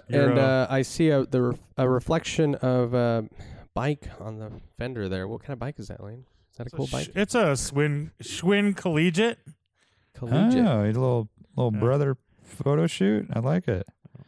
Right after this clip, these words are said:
Speaker 3: Uh, Rensberger says, "I recently saw a twenty fifteen G T I with a hundred and two thousand miles priced for twenty-two thousand dollars. What other outrageous used car prices have you seen recently?"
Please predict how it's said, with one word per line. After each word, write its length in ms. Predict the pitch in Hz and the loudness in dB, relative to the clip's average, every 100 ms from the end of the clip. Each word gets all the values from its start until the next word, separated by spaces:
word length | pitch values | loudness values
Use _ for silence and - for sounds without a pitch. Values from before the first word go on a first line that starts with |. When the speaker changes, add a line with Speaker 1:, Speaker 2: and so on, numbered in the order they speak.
| _ _ _ - - - _ - | _ _ _ -20 -20 -20 _ 0
Speaker 3:
Uh, 220 | 135 139 | 2 4
Rensberger 460 | 135 170 175 170 147 | 4 2 2 2 2
says, 200 | 147 123 | 2 2
"I 40 | 127 | 2
recently 320 | 160 185 147 | 0 0 0
saw 220 | - 127 | 0 0
a 20 | |
twenty 240 | - 156 151 | 0 0 0
fifteen 440 | 147 - 135 117 | -2 -2 -2 -2
G 160 | 113 120 | -2 -4
T 240 | - 113 | 0 2
I 200 | 107 107 | 2 2
with 200 | 107 104 | 0 -2
a 40 | 92 | -2
hundred 340 | 143 143 127 | -2 -2 -2
and 120 | 104 | -4
two 160 | - 110 | -2 -2
thousand 360 | - 107 107 | 0 0 0
miles 300 | 101 101 104 | 0 0 -2
priced 400 | - 120 113 - | -2 -2 0 -2
for 140 | - 95 | -6 -6
twenty-two 720 | - - 127 147 - - 123 | -4 -2 0 -2 -4 -4 -2
thousand 460 | - 107 107 107 101 | -2 -2 0 0 0
dollars. 580 | 95 98 87 87 - _ _ - _ - | 2 0 -2 -6 -14 _ _ -20 _ -4
What 160 | 135 156 | 0 2
other 280 | 143 143 | 2 2
outrageous 600 | 131 120 110 123 123 - | 2 0 0 0 0 -2
used 200 | 117 117 | -2 -2
car 140 | - 110 | 0 0
prices 380 | - 107 107 101 | 0 -2 -2 -4
have 100 | 98 | -4
you 60 | |
seen 260 | - 104 98 | -4 -6 -6
recently?" 560 | 98 101 - 90 95 | -6 -6 -6 -6 -6